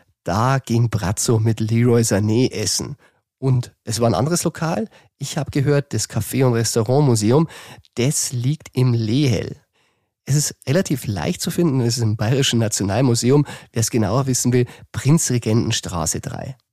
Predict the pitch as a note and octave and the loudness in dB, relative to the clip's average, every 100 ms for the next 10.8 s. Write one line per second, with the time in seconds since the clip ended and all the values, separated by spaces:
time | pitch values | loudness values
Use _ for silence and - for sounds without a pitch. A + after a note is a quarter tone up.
0 | _ _ - G2 - - - - - A2 | _ _ -6 -6 -6 -14 -20 -18 -4 0
1 | G#2+ G2 - G2+ A#2 - A#2 - C3+ D#3+ | 0 -2 -4 -6 -2 0 0 0 -2 0
2 | - B2+ B2 A2+ A#2 A#2+ A#2+ A#2 G#2 C3 | 0 0 2 0 0 2 2 2 2 4
3 | A#2+ - A#2 - - - G#2+ - B2 - | 2 0 -2 -2 -4 -2 -2 0 -2 -2
4 | - - - A2 G#2+ - C3+ - - B2+ | -10 -6 0 0 0 0 0 0 0 0
5 | A2 A#2 G#2 - - G#2 F#2+ A#2 - G#2+ | 2 2 0 -2 -8 -4 0 0 0 -4
6 | G#2 D#2+ C2+ B2 B2 B2 F3 E3 D3 B2 | -4 -4 0 2 2 2 0 2 2 2
7 | B2 A2+ D3 - C3 C3+ C#3+ - C3 - | 2 2 4 4 2 2 0 0 -2 -4
8 | - - C3+ - C3+ C#3 C#3+ B2+ C#3 A#2+ | -12 0 0 0 0 2 2 0 -2 0
9 | E3 D3+ C#3 C3+ - A#2 - G#2 B2 A#2 | 0 0 0 0 0 0 0 -2 -2 -4
10 | - A#2+ - E3 D3+ A2+ B2 | -2 -2 -2 0 2 2 2